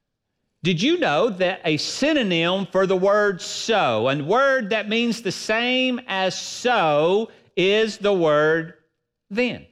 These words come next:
So we can read this, ha ha, "Then Jesus came to Nazareth." So we're about this progression from fourteen to fifteen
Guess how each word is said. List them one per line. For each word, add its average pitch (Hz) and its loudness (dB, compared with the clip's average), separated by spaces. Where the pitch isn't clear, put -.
So 202 2
we 208 2
can 214 -2
read 247 0
this, 190 0
ha 139 -2
ha, 147 -2
"Then 233 0
Jesus 165 -2
came 160 -4
to 156 -6
Nazareth." 170 -8
So 127 -2
we're 170 0
about 170 -2
this 180 -2
progression 165 -2
from 139 -2
fourteen 202 -2
to 143 -2
fifteen 156 -2